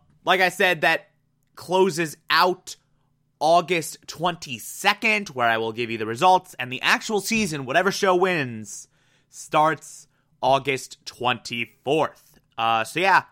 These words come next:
go vote! Do your civic duty. Be merry.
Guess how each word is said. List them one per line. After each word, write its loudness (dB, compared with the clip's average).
go 2
vote! 2
Do 0
your 6
civic 2
duty. 0
Be 4
merry. 2